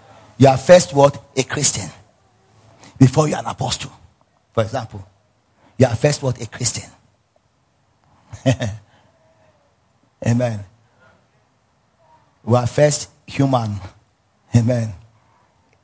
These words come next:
A Nigerian. Before presidency or governor or anything. Uh-huh. You are first what? A human. So if you cannot even prove that you are human, we should not vote you in. Is that okay?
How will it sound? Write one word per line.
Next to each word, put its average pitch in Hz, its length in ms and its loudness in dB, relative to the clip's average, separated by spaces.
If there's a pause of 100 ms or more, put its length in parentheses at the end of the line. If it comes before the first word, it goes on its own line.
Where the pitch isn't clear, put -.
(100)
A 113 100 -2
Nigerian. 117 720 -6 (960)
Before 131 560 0 (440)
presidency 123 540 -2
or 113 120 -10
governor 123 360 -6
or 113 40 -12
anything. 117 400 -10 (1120)
Uh-huh. 127 340 -6 (680)
You 120 100 0
are 120 80 -4
first - 320 -4
what? 127 200 -8
A 107 40 -12
human. 117 340 -8 (260)
So 170 120 2
if 165 60 2
you 147 40 -8
cannot 170 220 4
even 196 140 2
prove 180 140 -2
that 151 120 4
you 143 60 0
are 127 40 -2
human, 135 340 0 (1800)
we 123 80 2
should 143 120 0
not 160 140 4
vote - 180 -4
you 131 80 -10
in. 110 160 -6
Is - 180 -14
that 175 140 6
okay? 131 180 -8